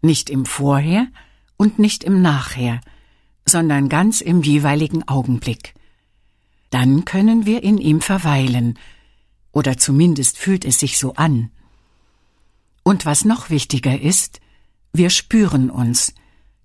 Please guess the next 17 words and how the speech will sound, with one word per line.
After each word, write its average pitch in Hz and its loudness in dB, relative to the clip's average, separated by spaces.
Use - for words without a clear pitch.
können 180 2
bei 139 -4
uns 135 0
selbst 170 -2
sein. 123 -2
Und 185 2
genau 143 2
dies 208 -2
ist - 0
die 180 0
Voraussetzung, 208 -2
mit - 0
anderen 196 2
in 147 2
Beziehung 135 0
zu 127 -6
treten. 123 -8